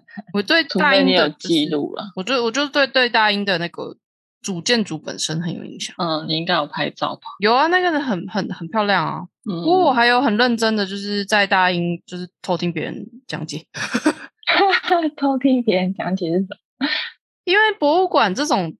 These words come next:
Speaker 1: 这种世界知名的博物馆都会有很多团啊，
Speaker 2: 啊，
Speaker 1: 就会有，会有团的
Speaker 2: 对。
Speaker 1: tour，所以你就
Speaker 2: 其实我有的时候，嗯。
Speaker 1: 坐上去就有得听啦。
Speaker 2: <laughs> 真的，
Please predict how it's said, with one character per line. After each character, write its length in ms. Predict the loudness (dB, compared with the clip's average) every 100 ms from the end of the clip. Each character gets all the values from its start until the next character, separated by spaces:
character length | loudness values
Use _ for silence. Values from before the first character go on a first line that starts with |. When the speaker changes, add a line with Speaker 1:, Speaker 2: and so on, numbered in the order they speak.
| _ -10
Speaker 1:
这 120 | -2
种 180 | -2 0
世 260 | -2 -2
界 180 | 0 0
知 160 | 2 0
名 180 | 2
的 80 | 0
博 200 | -2 -2
物 60 | 0
馆 200 | -2 0
都 160 | -2
会 180 | 0 2
有 100 | 0
很 200 | -2 -6
多 160 | -4 -4
团 240 | -4 -8 -4
啊， 140 | -4
Speaker 2:
啊， 500 | 0 2 2 2 2
Speaker 1:
就 60 | 2
会 60 | 4
有， 420 | 2 2 -2 -2
会 120 | -2
有 100 | -2
团 280 | -4 -2 2
的 120 | 4
Speaker 2:
对。 260 | 4 2 -2
Speaker 1:
tour， 320 | -6 -8 -12 _ _ _ _
所 200 | -6 0
以 60 | 2
你 60 |
就 120 | 4
Speaker 2:
其 60 | 4
实 80 | 4
我 120 | 4
有 140 | 2
的 100 | 0
时 100 | 0
候， 240 | 0 0 -4
嗯。 480 | -8 -6 -6 -6 -4 -4 -4 -2
Speaker 1:
坐 120 | 0
上 220 | 2 2 0
去 220 | -2 -2
就 200 | 0 0
有 160 | 0 -2
得 180 | -4
听 240 | -4 -2 -2
啦。 240 | 0 -2
Speaker 2:
<laughs> 20 | -2
真 180 | -4
的， 320 | -2 -4 -4